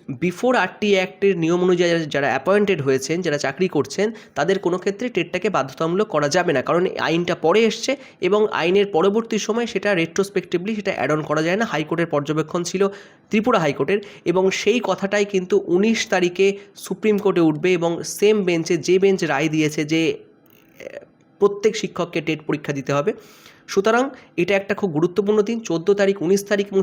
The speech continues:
চব্বিশ তারিখ, চব্বিশ তারিখে, আহ, সারা ভারতবর্ষের অনেকগুলো বড় বড় শিক্ষক সংগঠন কিন্তু দিল্লির যন্তর মন্তরে ধর্ণা প্রদর্শন করবেন এবং সরকারকে চাপে রাখার চেষ্টা করবেন এবং এই মেসেজটা দেওয়ার চেষ্টা করবেন যে এই যে,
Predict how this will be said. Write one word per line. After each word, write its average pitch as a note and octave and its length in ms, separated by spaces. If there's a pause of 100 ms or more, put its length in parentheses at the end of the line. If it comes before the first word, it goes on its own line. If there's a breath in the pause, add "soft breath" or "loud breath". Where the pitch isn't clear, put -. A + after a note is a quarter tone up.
(100)
চব্বিশ A3 460
তারিখ, C3 260
চব্বিশ F3+ 420
তারিখে, G3 320
আহ, - 800
সারা G3 280
ভারতবর্ষের G3 600 (200)
অনেকগুলো G3+ 400
বড় F3 220
বড় A3 140
শিক্ষক G3 360
সংগঠন D#3+ 400
কিন্তু D#3 460 (680)
দিল্লির D#3 280
যন্তর D3+ 360
মন্তরে F3+ 340
ধর্ণা C#3 260
প্রদর্শন F#3 420
করবেন F#3 300
এবং E3 200
সরকারকে D3+ 580 (400 loud breath)
চাপে F3 340
রাখার A3 220
চেষ্টা F3+ 300
করবেন F3+ 260
এবং F3 140
এই F3+ 60
মেসেজটা E3 460
দেওয়ার G3 180
চেষ্টা D#3 280
করবেন D3 300 (300 loud breath)
যে F#3 300 (200)
এই F#3 200
যে, A3 360